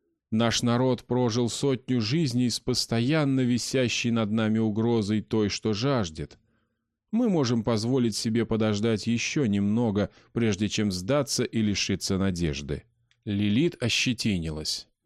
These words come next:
"Я не сдаюсь, но я не желаю и дальше гоняться за иллюзией.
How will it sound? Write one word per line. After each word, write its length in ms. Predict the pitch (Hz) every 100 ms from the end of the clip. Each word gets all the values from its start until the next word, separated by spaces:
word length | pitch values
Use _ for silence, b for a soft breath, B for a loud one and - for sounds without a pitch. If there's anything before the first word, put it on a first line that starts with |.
| _ _ -
"Я 280 | 85 120
не 120 | 110 104
сдаюсь, 760 | 87 107 113 160 101 - - B B 90
но 100 | 139
я 160 | 175
не 120 | 170
желаю 440 | 135 156 156 143 131
и 140 | 143
дальше 540 | 123 175 139 95 - 101
гоняться 520 | 110 131 156 - 123
за 160 | 104
иллюзией. 920 | 131 131 139 127 98 71 80 73 78